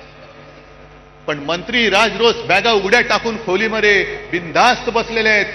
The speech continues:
त्यांना यांना हात लावायची हिंमत होत नाहीये. मंत्र्यांच्या नावाने दारूचे परवाने दिले जात आहेत, आईच्या नावाने, पत्नीच्या नावाने डान्स बार काढले जात आहेत,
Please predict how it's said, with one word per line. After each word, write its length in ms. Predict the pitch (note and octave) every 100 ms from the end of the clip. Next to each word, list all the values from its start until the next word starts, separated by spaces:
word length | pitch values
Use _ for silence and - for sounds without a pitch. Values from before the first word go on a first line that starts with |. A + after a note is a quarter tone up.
| -
त्यांना 220 | F#3 G3 G#3+
यांना 160 | G#3+
हात 260 | G#3 G3 G#3
लावायची 260 | G#3 G#3 G3
हिंमत 260 | F#3 F#3+
होत 160 | F#3 -
नाहीये. 280 | D#3+ B2+ F#2 - - - - - - - - - - - - - - - - - - - - - - - - - - - - - - - - -
मंत्र्यांच्या 540 | E3 G3+ A3+ A3+ A#3
नावाने 520 | A3+ A3 A3+ A3+ G#3 D3+
दारूचे 440 | C#3 F3+ A#3 A#3+
परवाने 420 | A3+ A3+ A#3+ B3+
दिले 240 | A#3+ A#3+ A#3
जात 200 | A#3 A#3
आहेत, 160 | A3+ F#3+ - - - - - - - - - - - - - - - - - -
आईच्या 440 | E3+ A#3+ A#3 B3+
नावाने, 340 | B3 A#3+ A#3+ A#3+
पत्नीच्या 480 | A#3 A3+ B3+ B3 A#3+
नावाने 340 | A#3 A#3+ A#3+
डान्स 380 | G#3+ G#3 A3+ F3+
बार 200 | B3 B3+
काढले 280 | B3 B3 B3
जात 200 | A#3+ B3
आहेत, 180 | A#3+